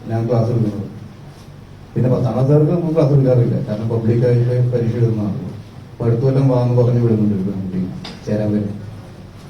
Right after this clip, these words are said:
നമ്മള് ഇഷ്ടമുള്ള ജോലി ഇഷ്ടമുള്ള ആളുകൾ ഇഷ്ടമുള്ള രീതിയിൽ ചെയ്യുമ്പോൾ അത്,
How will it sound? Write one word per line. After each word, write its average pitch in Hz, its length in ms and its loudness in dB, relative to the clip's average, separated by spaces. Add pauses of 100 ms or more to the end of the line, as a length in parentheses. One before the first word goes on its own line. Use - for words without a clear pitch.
(340)
നമ്മള് 131 760 2
ഇഷ്ടമുള്ള 214 600 2
ജോലി 185 360 4 (840)
ഇഷ്ടമുള്ള 180 580 6 (380)
ആളുകൾ 143 400 6
ഇഷ്ടമുള്ള 147 460 4
രീതിയിൽ 139 400 2
ചെയ്യുമ്പോൾ 135 480 4
അത്, - 440 2